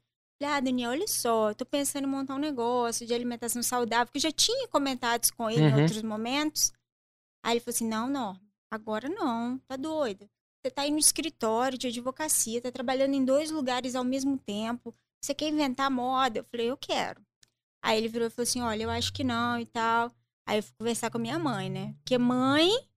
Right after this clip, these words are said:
Speaker 1: apoia a gente
Speaker 2: Mãe
Speaker 1: em tudo
Speaker 2: sabe.
Speaker 1: na vida. E
Speaker 2: Mãe, e
Speaker 1: apoia a
Speaker 2: mãe, e
Speaker 1: gente
Speaker 2: mãe
Speaker 1: em
Speaker 2: tem
Speaker 1: tudo.
Speaker 2: umas bolas de cristal
Speaker 1: Tem,
Speaker 2: também.
Speaker 1: tem umas bolas... mas minha mãe apoia, gente,
Speaker 2: <laughs>
Speaker 1: apoia em tudo. Eu falo assim, "Mãe, cê, cê pode apoiar menos, mãe, de vez em quando minhas loucuras."
Speaker 2: <laughs>
Speaker 1: Aí ela virou e falou assim,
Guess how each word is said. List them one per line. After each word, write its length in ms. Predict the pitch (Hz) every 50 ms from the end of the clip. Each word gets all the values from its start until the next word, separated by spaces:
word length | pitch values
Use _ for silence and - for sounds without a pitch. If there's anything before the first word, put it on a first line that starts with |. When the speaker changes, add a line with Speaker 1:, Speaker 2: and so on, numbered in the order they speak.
| _ _ _ _ _ _ _ _
Speaker 1:
apoia 360 | - 233 247 - - 240 240 254
a 40 |
gente 180 | 247 277 285 -
Speaker 2:
Mãe 140 | 247 302 294
Speaker 1:
em 20 |
tudo 120 | - 302 294
Speaker 2:
sabe. 200 | 269 285 269 269
Speaker 1:
na 140 | 294 381 480
vida. 440 | 494 453 415 403 370 202 233 - -
E 60 | - -
Speaker 2:
Mãe, 160 | - 160 139 151
e 40 |
Speaker 1:
apoia 100 | 165 160
a 60 | 143 147
Speaker 2:
mãe, 100 | 170 160
e 40 |
Speaker 1:
gente 100 | 185 180
Speaker 2:
mãe 140 | 175 196 226
Speaker 1:
em 40 | 233
Speaker 2:
tem 140 | 233 254 247
Speaker 1:
tudo. 80 | 247 247
Speaker 2:
umas 120 | 247 226
bolas 240 | 196 214 226 233 233
de 60 | 233 220
cristal 440 | - 247 226 294 - 190 196 190
Speaker 1:
Tem, 80 | 165 -
Speaker 2:
também. 160 | - 247 277
Speaker 1:
tem 80 | 302 294
umas 120 | 302 285
bolas... 200 | 262 269 262 254
mas 180 | 262 277 302 311
minha 140 | 330 330 320
mãe 180 | 311 320 320
apoia, 480 | 330 330 _ - 269 247 233 226 226 240
gente, 400 | 247 294 269 247 233 240 240 -
Speaker 2:
<laughs> 20 | 277
Speaker 1:
apoia 220 | 262 - 294 294
em 80 | 302 302
tudo. 600 | _ - 285 254 233 214 202 196 220 220 233 240
Eu 60 | 247 247
falo 220 | - 254 254 262
assim, 180 | 262 262 - 247
"Mãe, 380 | 247 269 277 269 254 233 233
cê, 300 | 220 - 269 262 269 277
cê 140 | 269 - 285
pode 320 | - _ - 320 339 392 403
apoiar 340 | - - 453 480 508 539 508
menos, 460 | 440 320 254 208 208 208 208 226 240
mãe, 260 | 294 302 294 254 240
de 80 | 254 247
vez 140 | 247 247
em 80 | 262 262
quando 180 | - 269 262 -
minhas 160 | 269 269 269 262
loucuras." 640 | 277 277 285 269 _ - 277 247 220 208 196 233 - -
Speaker 2:
<laughs> 600 | 151 - - 170 - - 190 156 - 185 165 -
Speaker 1:
Aí 320 | 180 214 254 269 277 277
ela 200 | 269 277 277 277
virou 240 | 269 269 277 269 269
e 20 | 269
falou 160 | - - 285
assim, 220 | 277 - 294 277